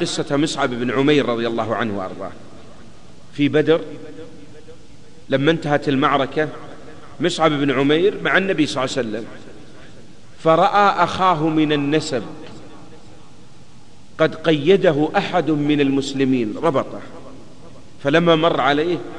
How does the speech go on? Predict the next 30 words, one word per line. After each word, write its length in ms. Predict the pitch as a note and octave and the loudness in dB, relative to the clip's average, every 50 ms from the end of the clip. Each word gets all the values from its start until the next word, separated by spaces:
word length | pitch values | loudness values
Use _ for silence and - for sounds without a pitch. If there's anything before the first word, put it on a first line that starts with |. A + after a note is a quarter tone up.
| - - - - - F3+ | -14 -14 -14 -12 -8 -6
ما 120 | A3 A3+ | -4 -4
سلم 400 | - - F#3 F3 D#3+ D#3 D3 C3 | -2 -2 0 2 4 4 4 4
عليه 200 | B2 C3+ C#3+ C#3+ | 4 4 4 4
وقال: 220 | C#3 A#2 C3+ C3 A#2+ | 4 4 2 2 2
"فرصة 360 | - D3+ C#3+ C3+ - D3 C3 | 2 0 -2 0 -2 -4 -4
طيبة 380 | - - D3 C#3+ C#3 C#3 C3 C3 | -2 -2 0 0 0 2 2 0
اللي 120 | B2 A#2+ | 0 -2
شفناك"، 400 | - - G#2+ G2+ A#2+ B2 C3 B2+ - D3 | -4 -6 -8 -8 -6 -6 -6 -6 -6 -4
لا، 200 | D#3+ D3 - - - - - - - - - - - - - - - - - | -4 -4 -4 -6 -8 -14 -16 -16 -16 -16 -16 -16 -16 -16 -16 -16 -14 0 4
قال 160 | E3 F3 F3+ | 6 8 8
للمسلم 680 | F3+ F3 E3 D#3+ D#3 D#3 F3+ G3+ - - - D#3+ D3 C#3+ | 8 8 6 6 4 6 6 4 4 4 2 2 4 4
الذي 300 | C3+ C#3 C#3 C3 C#3 C#3 | 4 4 4 4 4 4
ربطه: 460 | D3+ D#3+ C#3+ D3 C3+ - E3 D#3+ C#3+ - - - - - - - - - - - - | 4 4 4 2 2 2 0 -2 -2 -4 -8 -14 -14 -14 -16 -14 -16 -16 -6 0 2
"أشدد 480 | G#3+ G#3 - - - - D3+ D3+ B2 | 2 4 2 2 2 2 2 4 4
وثاقة، 640 | C3+ C#3+ C#3 C#3 - D#3 D#3 C#3+ B2 - - A2+ G#2 G2 - - - C3+ | 4 4 4 4 4 6 6 6 4 2 -2 -6 -8 -8 -10 -10 -6 -4
ترى 260 | B2+ B2 C3 C3 C3 | 0 2 4 4 4
له 300 | D3 D3 C3 C#3 C#3 C#3 - | 4 4 4 4 4 4 4
أم 320 | E3+ F#3 F3+ F3 E3+ E3 D#3 - F3 F3+ | 2 0 0 0 -4 -6 -8 -10 -6 -2
ثرية 400 | D3 C#3 C#3+ D#3+ G3 G3+ E3+ D3+ | 2 2 2 2 2 0 0 0
ستدفع 680 | A#2+ - C#3+ B2+ B2 D#3+ C#3+ - - C3+ C3+ A2 B2 D3 | 0 -2 -4 -4 0 -2 -2 0 0 0 0 0 0 0
أموال 380 | C#3 C#3+ D#3+ E3+ D3 C3+ - | 0 0 0 0 -2 -2 -2
طائلة". 400 | G3+ F#3 D#3 F#2 F#2+ F2+ E2 D2 - - - - - - - - - - - - - - - - - | -4 -4 -2 -4 -6 -8 -10 -12 -14 -14 -16 -16 -16 -16 -16 -16 -16 -16 -16 -16 -16 -16 -16 -6 0
وإذا 340 | A#2+ C#3+ D3+ E3 E3 E3+ E3+ | 2 4 6 6 6 6 6
بأخيه 500 | D3 E3 D#3+ E3+ D#3+ - F#3 G3 F3 D#3+ | 6 6 6 6 6 4 2 2 4 4
من 180 | D#3 D#3+ D#3 | 4 4 4
النسب 440 | D#3+ D#3 D#3 E3+ E3+ - F3+ F3 D3+ | 4 4 4 2 0 0 0 0 0
قال: 260 | C#3 - - E3+ D3+ | 0 2 2 2 4
"هذه 240 | D#3 F3 F#3+ F3 F#3 | 4 2 2 2 2
وصيتك 600 | F3+ F3+ E3+ - - F#3+ F3+ G3 F#3 - F3+ E3+ - B2 B2 | 2 0 0 -2 -4 -6 -6 -6 -6 -6 -6 -10 -10 -8 -8
بي، 140 | C#3 D3+ | -6 -6